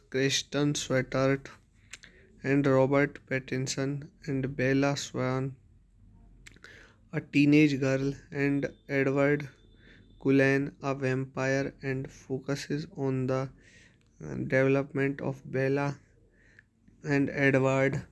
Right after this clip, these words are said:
relationship and the subsequent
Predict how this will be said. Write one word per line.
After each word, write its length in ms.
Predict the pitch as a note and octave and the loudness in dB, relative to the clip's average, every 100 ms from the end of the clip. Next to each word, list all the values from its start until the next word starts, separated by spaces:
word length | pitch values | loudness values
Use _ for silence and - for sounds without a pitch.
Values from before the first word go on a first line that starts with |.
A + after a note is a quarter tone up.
| - - _ _ _ _ - | -20 -20 _ _ _ _ -14
relationship 960 | C3+ C3 B2+ C3+ C3 C3+ C3 - B2+ - - | -6 -2 2 2 0 -6 -6 -6 -10 -12 -8
and 240 | C#3+ C3+ | -2 0
the 200 | B2+ C3 | 0 -2
subsequent 960 | C3+ C#3 C3+ - B2 - C3 C#3 C3+ | -4 -12 -12 -10 -10 -6 -4 -4 -4